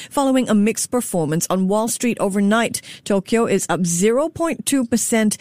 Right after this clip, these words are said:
Sydney hovering near the flat line, and Seoul trending lower. Investors will have their eyes on China's markets today as they reopen for the first time following the Lunar New Year break.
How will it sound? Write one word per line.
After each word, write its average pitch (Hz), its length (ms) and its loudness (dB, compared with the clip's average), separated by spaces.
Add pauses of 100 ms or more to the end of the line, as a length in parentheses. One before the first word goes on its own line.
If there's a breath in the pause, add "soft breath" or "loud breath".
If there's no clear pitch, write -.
(160 loud breath)
Sydney 254 600 -2
hovering 320 560 -2
near 208 260 4
the 208 120 -2
flat - 380 -2
line, 143 360 0
and 180 160 0
Seoul 277 420 0 (120)
trending 262 380 2
lower. 220 460 2 (460 loud breath)
Investors 294 580 2
will 349 80 0
have 247 200 0
their 254 140 -2
eyes 190 360 0
on 185 160 2
China's 196 520 2
markets 147 540 -2
today 127 400 0 (220 loud breath)
as 175 160 0
they 214 160 2
reopen 175 460 0
for 170 100 -2
the 156 100 0
first - 460 -2
time 160 320 2
following 175 420 2
the 160 100 2
Lunar 170 300 2
New 165 160 2
Year 151 160 2
break. 160 420 0